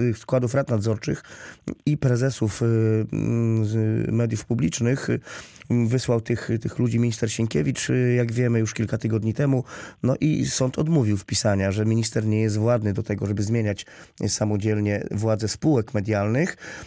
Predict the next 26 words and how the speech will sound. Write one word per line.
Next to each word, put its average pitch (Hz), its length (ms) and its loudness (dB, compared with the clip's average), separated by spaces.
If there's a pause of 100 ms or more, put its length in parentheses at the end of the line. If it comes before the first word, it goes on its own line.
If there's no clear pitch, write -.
(100)
No 139 120 2
i 165 80 2
pytamy 156 340 0
tu 139 140 2
o - 20 4
odpowiedzialność. 143 840 2
I 226 180 2
drugie 180 260 2
pytanie, 160 300 2
czy 139 140 0
media 139 200 2
publiczne 127 380 -4
powinny 127 260 0
zostać 120 200 -4
w - 40 -8
takim 127 220 -4
razie 117 200 -2
być 95 140 -8
może 120 180 0
w 110 60 -12
Polsce 120 360 -2 (320)
sprywatyzowane, 147 880 0
zlikwidowane, 113 640 0
ponieważ, 107 460 -2 (420)
mm, 117 220 2
y, 110 380 2